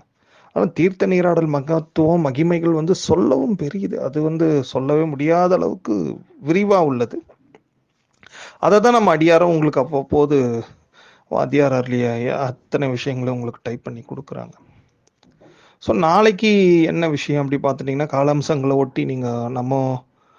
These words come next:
கருத்தே என்னன்னா, கால அம்சங்கள் வாத்தியார் அருளிய முறைப்படி பார்த்துட்டீங்கன்னா, நாளைக்கு ஆகமாவை, முதல்ல தீர்த்த நீராடல், அது புனித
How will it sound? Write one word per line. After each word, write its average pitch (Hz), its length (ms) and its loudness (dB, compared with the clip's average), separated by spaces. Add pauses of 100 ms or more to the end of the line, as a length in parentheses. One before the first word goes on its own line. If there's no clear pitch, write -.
(360)
கருத்தே 165 520 2
என்னன்னா, 160 280 2
கால 151 300 0
அம்சங்கள் 127 440 -4
வாத்தியார் 123 460 -2
அருளிய 117 280 -6
முறைப்படி 110 500 -10
பார்த்துட்டீங்கன்னா, 110 800 -4 (1200)
நாளைக்கு 127 520 -2
ஆகமாவை, 139 680 0 (440)
முதல்ல 127 260 -4
தீர்த்த 131 360 -6
நீராடல், 117 640 -8
அது 135 140 -4
புனித 143 600 -2